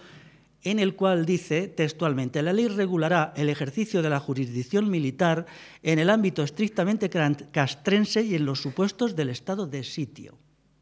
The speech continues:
Es decir, que la gente que tuvo la desvergüenza de pedir el sí a esta Constitución,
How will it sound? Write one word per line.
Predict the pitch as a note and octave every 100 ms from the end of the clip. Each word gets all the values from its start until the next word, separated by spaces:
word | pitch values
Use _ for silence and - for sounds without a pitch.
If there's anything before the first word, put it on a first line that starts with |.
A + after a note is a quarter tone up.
| _ _ _ _ _ -
Es | F3+
decir, | D#3+ C3 A#2 B2+ - - - - -
que | D#3+
la | D3+
gente | A#3+ B3+ F3 C#3 - - -
que | D#3+
tuvo | C#3+ A#3 G#3+ E3 - -
la | E3 D#3+
desvergüenza | E3 D#3+ D3 C#3+ F#3 A3 G#3+ D#3+
de | C#3+
pedir | - C#3+ G3+
el | F#3+
sí | - G3
a | C#3
esta | E3 F#3
Constitución, | C3 - F#3 F3 E3 F#3 D#3 D#3